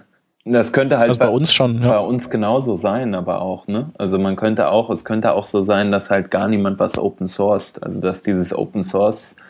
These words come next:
Speaker 1: Zeug überhaupt kein, äh, äh, überhaupt nicht was ist, was wir wollen, ja. Das sieht man ja zum Beispiel,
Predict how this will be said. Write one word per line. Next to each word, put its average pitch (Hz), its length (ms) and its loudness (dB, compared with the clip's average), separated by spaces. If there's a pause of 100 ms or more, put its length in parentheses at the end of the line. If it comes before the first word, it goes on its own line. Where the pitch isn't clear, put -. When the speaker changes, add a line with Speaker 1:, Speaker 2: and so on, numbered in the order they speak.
(220)
Speaker 1:
Zeug 95 460 0
überhaupt 95 420 0
kein, 92 400 0 (560)
äh, 90 840 0
äh, 69 40 -10
überhaupt 95 420 -2
nicht 95 160 -4
was 92 180 -4
ist, - 240 -6
was 95 200 -4
wir 92 440 0 (420)
wollen, 101 560 2
ja. 95 160 0
Das 98 160 0
sieht 107 160 -8
man 101 160 -2
ja 98 160 -2
zum 101 160 -4
Beispiel, 92 500 -2